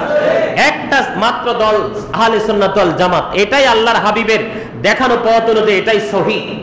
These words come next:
হ্যাঁ, বলে, "হুজুর, এই দলে থাকলে কি জান্নাতে যাওয়া যাবে?" না, এই দলে থাকলেই শুধু জান্নাতে যাওয়া যাবে না, এই দলে থেকে রাসূলের নিয়ম অনুযায়ী কাজ করতে পারলে জান্নাতে যাওয়া যাবে, আর না হয় শুধু সুন্নি জামাত নাম দিয়ে জান্নাতি হওয়া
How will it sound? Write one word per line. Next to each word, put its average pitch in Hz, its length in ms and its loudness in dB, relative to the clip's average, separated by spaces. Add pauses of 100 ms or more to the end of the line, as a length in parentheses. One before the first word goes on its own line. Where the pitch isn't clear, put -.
(140)
হ্যাঁ, 180 200 0
বলে, 185 180 2
"হুজুর, 202 360 0 (160)
এই 214 180 0
দলে 214 200 0
থাকলে 202 320 -4
কি 226 100 -4
জান্নাতে 208 400 -2
যাওয়া 247 200 2
যাবে?" 247 440 0
না, 160 420 -2 (200)
এই 202 180 2
দলে 240 220 0 (100)
থাকলেই 233 440 -2
শুধু 254 200 -2
জান্নাতে 208 440 -2
যাওয়া 185 200 2
যাবে 185 240 2
না, 156 160 0 (260)
এই 247 240 2
দলে 277 280 0
থেকে 277 600 -2 (140)
রাসূলের 311 760 2
নিয়ম 240 320 2
অনুযায়ী 302 420 2
কাজ 208 120 0 (120)
করতে 220 340 -2
পারলে 294 280 2
জান্নাতে 190 400 0
যাওয়া 156 200 4
যাবে, 143 260 2 (240)
আর 175 120 2
না 214 140 2
হয় 233 100 4
শুধু 233 320 0
সুন্নি 208 260 0
জামাত 196 380 0
নাম 202 240 0
দিয়ে 202 180 0
জান্নাতি 180 460 -2
হওয়া 214 520 4